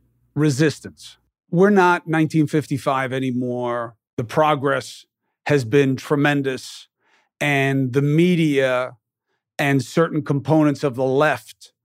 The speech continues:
architect a false perception of police violence against people of color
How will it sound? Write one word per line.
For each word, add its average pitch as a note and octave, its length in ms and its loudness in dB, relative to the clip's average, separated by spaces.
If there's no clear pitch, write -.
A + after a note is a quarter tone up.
architect D3 920 0
a C#3 260 0
false E3 800 2
perception C3+ 1000 -2
of B2 340 -2
police C3+ 380 0
violence C3 640 0
against B2+ 540 -4
people C#3 300 0
of A2+ 140 -2
color B2 600 0